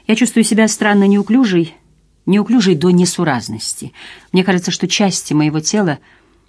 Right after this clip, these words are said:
всегда такие слаженные, всегда так ловко взаимодействующие друг с другом, сейчас подменены новыми, непривычными и непритертыми. Я запахиваю куртку.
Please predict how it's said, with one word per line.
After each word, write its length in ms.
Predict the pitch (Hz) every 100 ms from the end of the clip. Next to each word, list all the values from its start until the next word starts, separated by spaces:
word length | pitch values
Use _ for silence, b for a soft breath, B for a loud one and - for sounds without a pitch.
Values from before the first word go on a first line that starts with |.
| _ _
всегда 300 | - 170 175
такие 260 | 165 160 156
слаженные, 500 | 160 202 165 135 131
всегда 320 | - 139 147
так 260 | 151 139
ловко 400 | 151 165 - -
взаимодействующие 1160 | 127 127 139 143 143 208 220 - 139 127 - 135
друг 220 | 131 131
с 60 | 127
другом, 340 | 131 120 120 b b b b b
сейчас 340 | - - 247 -
подменены 640 | 220 185 202 208 214 254
новыми, 500 | 208 247 226 190 180
непривычными 840 | 175 175 180 170 220 - 175 175
и 340 | 170 170 160 156 _ _ _ _ _ _ -
непритертыми. 960 | 220 202 202 - 180 - 117 92 80 _ _ _ _ _ _ _ _ _ _ B B B B B B B B B B -
Я 140 | 247
запахиваю 580 | 254 262 262 262 240 240
куртку. 500 | 247 220 - 160